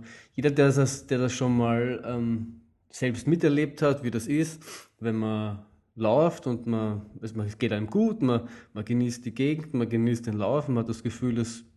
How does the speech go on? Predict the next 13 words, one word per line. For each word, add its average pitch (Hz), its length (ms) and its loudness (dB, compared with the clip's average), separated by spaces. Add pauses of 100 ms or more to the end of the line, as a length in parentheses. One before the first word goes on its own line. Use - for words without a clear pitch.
(200)
es - 140 -10
geht 117 200 -4
gut 117 180 -4
dahin 127 360 -2 (360)
und 117 140 -6
dann 113 120 2
merkt 120 260 2
man 127 120 2
eben, 123 160 0
dass - 260 -4
schon 117 200 -4
langsam 110 580 -2
irgendwie 110 540 -4